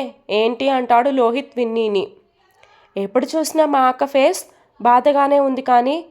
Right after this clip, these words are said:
నవ్వు లేదు, అది ఎన్-, అది ఎందుకో నీకు తెలుసు కదా" అంటాడు లోహిత్.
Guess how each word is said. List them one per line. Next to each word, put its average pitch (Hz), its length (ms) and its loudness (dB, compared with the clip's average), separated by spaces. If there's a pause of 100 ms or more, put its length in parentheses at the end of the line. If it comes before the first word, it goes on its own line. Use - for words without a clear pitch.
(240)
నవ్వు 269 280 0
లేదు, 233 280 0 (320)
అది 214 220 0
ఎన్-, 214 220 -4 (420)
అది 233 260 4 (140)
ఎందుకో 226 400 0
నీకు 311 240 0
తెలుసు 269 340 -4
కదా" 262 240 -2
అంటాడు 247 460 2
లోహిత్. 262 500 0